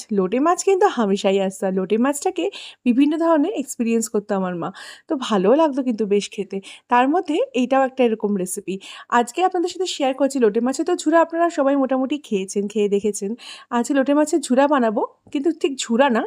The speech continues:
এটা হবে লোটে মাছের ভর্তা, আলু দিয়ে লোটে মাছের ভর্তা। রেসিপিটি চিরাচরিত লোটে মাছের ঝুরার তে-, মতো হলেও একটু কিছু কিছু জিনিস আলাদা হবে, তো এটা কিন্তু টেস্টের দিক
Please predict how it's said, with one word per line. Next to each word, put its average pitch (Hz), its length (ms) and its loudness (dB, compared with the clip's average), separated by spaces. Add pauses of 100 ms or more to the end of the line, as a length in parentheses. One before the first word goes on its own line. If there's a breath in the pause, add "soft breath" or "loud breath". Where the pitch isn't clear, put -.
এটা 247 220 0
হবে 254 200 -2
লোটে 247 260 2
মাছের 240 420 -2
ভর্তা, 196 400 -4 (480 loud breath)
আলু 220 280 2
দিয়ে 202 220 -2 (300 loud breath)
লোটে 233 200 2
মাছের 214 320 -2
ভর্তা। 208 360 -4 (340 loud breath)
রেসিপিটি 302 440 0
চিরাচরিত 302 560 0
লোটে 247 160 2
মাছের 285 240 0
ঝুরার 262 360 0
তে-, 294 220 -2
মতো 277 260 0
হলেও 285 420 2 (120)
একটু - 300 -4
কিছু 320 220 -2
কিছু 285 180 -4
জিনিস 277 260 -2
আলাদা 220 320 -4
হবে, 226 240 0 (420 loud breath)
তো 262 80 0 (240)
এটা 240 160 0
কিন্তু 240 320 -4
টেস্টের 240 420 0
দিক 247 120 -4